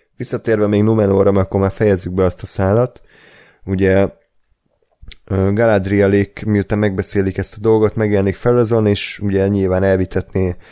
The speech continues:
ö, őket hajón végleg Középföldére, de Galadriel, ö,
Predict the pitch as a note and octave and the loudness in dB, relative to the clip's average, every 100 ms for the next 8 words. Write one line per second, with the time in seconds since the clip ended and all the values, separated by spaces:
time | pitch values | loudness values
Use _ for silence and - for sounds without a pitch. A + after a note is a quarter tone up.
0 | - - - - G2+ F#2+ - F#2 - F#2 | -20 -20 -20 -8 -2 -2 -2 -4 -2 -4
1 | - G2+ F#2+ F2+ F2 F#2+ - G#2 G2 F#2 | -2 -2 0 0 -2 -6 -6 -2 0 0
2 | F2+ E2 _ - G#2 A#2 - C3 B2 B2 | -2 -4 _ -6 -4 -4 -2 -2 0 0
3 | B2+ B2+ B2 - _ _ G#2+ F#2+ G2 G2 | 2 0 -2 -8 _ _ -6 0 2 2
4 | F#2+ - _ _ - G#2 G2+ F#2+ F2+ F#2+ | 0 -4 _ _ -6 0 2 2 2 2
5 | F#2 F#2+ E2 _ G2+ F#2 F2+ F#2 | 2 2 -2 _ -6 -4 -2 -4